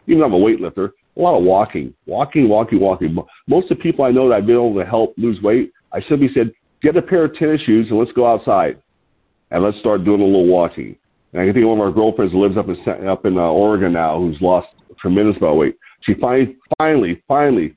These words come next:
finally, finally took my advice, started walking, and she's dropped, like, forty pounds, I mean, over a relatively short period of time. And she doesn't walk that far. Just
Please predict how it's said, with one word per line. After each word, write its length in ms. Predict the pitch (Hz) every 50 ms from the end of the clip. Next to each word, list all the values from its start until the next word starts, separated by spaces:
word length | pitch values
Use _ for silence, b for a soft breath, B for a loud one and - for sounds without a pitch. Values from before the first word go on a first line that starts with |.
| _ 131
finally, 720 | 135 139 147 151 156 151 139 127 - 131 120 120 117 110
finally 240 | 110 123 95 82 76 -
took 120 | - 123
my 120 | 139 135 117
advice, 260 | 92 104 104 104 101 -
started 180 | - 101 87 92
walking, 340 | 95 98 98 - 107 95 - b b b b b b
and 100 | b 139
she's 140 | - 147 113 -
dropped, 200 | 139 117 - -
like, 120 | - - _ _ _ _
forty 240 | - 160 143 92 - - _
pounds, 480 | - - 85 90 98 92 78 65 62 -
I 60 | 80
mean, 480 | 78 85 90 92 92 90 85 85 87 -
over 220 | 98 98 87 90
a 340 | 90 - - - - - - -
relatively 420 | 117 139 151 127 - - 127 110 -
short 220 | - 135 - - -
period 160 | 131 117 101
of 100 | 92 -
time. 320 | 123 110 107 85 65 - _ _ _ _ _ _ -
And 80 | 95
she 100 | - 139
doesn't 200 | 139 147 160 147
walk 200 | 143 143 151 147 -
that 200 | 147 135 - -
far. 340 | 143 151 156 139 87 73
Just 180 | 78 117 120